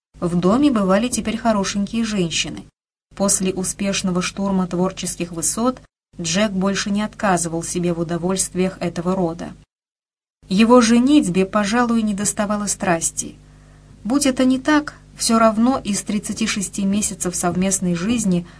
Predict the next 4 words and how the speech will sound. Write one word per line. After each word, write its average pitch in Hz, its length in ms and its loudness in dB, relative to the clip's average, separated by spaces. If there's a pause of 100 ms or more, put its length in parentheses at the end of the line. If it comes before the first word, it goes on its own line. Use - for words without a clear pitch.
(120)
восемнадцать 196 960 0 (100)
Бесси 214 460 0
ждала 190 340 0
ребенка, 196 640 -2